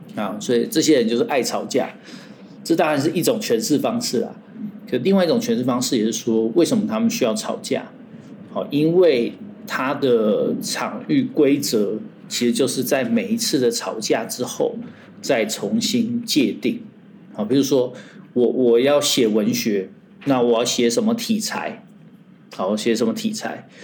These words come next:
写这种艺术形式高的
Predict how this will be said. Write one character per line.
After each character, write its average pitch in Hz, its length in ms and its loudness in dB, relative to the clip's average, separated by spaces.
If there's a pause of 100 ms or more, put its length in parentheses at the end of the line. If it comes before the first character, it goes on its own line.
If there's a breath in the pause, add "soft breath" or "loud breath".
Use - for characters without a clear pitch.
(180 loud breath)
写 110 760 0 (240)
这 127 120 -2
种 107 380 -2
艺 160 140 2
术 147 200 2
形 113 240 2
式 127 220 0
高 110 300 0
的 110 200 -2